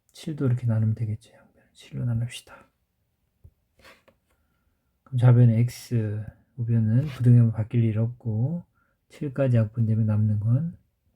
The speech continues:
사, 사, 십육 이렇게 되겠죠. 우리가 이제 구하는 X는 열여섯 명보다는 크거나 같으면 되겠습니다. 딱 열여섯 명일 때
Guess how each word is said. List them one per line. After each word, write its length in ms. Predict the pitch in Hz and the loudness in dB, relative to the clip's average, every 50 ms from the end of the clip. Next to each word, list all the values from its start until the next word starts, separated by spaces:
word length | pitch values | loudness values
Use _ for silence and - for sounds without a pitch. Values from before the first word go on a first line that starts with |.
| _ _ _ _ _ _ _ _ _ _ _ _ | _ _ _ _ _ _ _ _ _ _ _ _
사, 220 | - - 120 120 | -2 0 2 2
사, 160 | 120 120 113 | 4 2 0
십육 520 | 110 - - 135 127 120 117 117 120 117 - - | 0 -2 -2 2 2 4 4 4 2 0 -2 -8
이렇게 260 | 196 135 123 123 - | -8 -8 -8 -8 -8
되겠죠. 340 | 123 123 120 120 - - _ _ _ _ _ _ _ _ _ _ _ _ _ _ _ _ _ _ _ _ - _ _ - | -10 -12 -12 -14 -16 -20 _ _ _ _ _ _ _ _ _ _ _ _ _ _ _ _ _ _ _ _ -20 _ _ 2
우리가 340 | 135 123 127 135 139 139 135 | 4 4 6 6 6 6 6
이제 160 | 127 127 123 | 6 4 4
구하는 320 | 127 131 127 127 131 123 | 4 4 4 6 6 4
X는 580 | 117 113 - - 147 139 120 117 123 131 123 104 - - - - - - - - - - - - - - - - - - - _ _ _ - | 4 2 -2 -2 0 2 4 6 6 6 4 2 0 -6 -16 -20 -20 -20 -20 -20 -20 -20 -20 -18 -16 -16 -16 -16 -20 -20 -20 _ _ _ -4
열여섯 640 | 120 120 120 127 139 147 147 147 147 143 127 131 139 | 0 4 4 4 4 4 0 -2 -2 -4 -4 -6 -6
명보다는 1000 | 143 143 143 139 135 135 127 131 131 127 127 127 127 127 123 123 123 123 120 123 - | -4 -4 -2 -2 0 0 2 2 2 4 4 4 6 6 4 4 4 2 0 -4 -8
크거나 480 | - - - - - 147 139 135 135 131 | -14 -20 -20 -16 -10 -6 -4 -4 -4 -2
같으면 380 | 123 120 120 123 - 123 120 104 | -4 -4 -6 -6 -4 -4 -2 -2
되겠습니다. 500 | - 107 104 98 - - 120 120 - - - _ _ _ _ _ _ _ 123 120 - - | -4 -8 -12 -12 -14 -16 -16 -16 -16 -20 -20 _ _ _ _ _ _ _ -8 -8 -8 -8
딱 300 | - - 139 131 135 131 | -8 -6 -4 -2 0 2
열여섯 400 | 120 117 120 123 127 120 127 123 | 4 6 6 6 6 6 6 4
명일 340 | 117 110 110 107 104 104 107 - | 4 4 0 -2 -4 -6 -8 -8
때 360 | - 131 147 165 180 180 180 | -6 -4 -2 -2 -4 -4 -6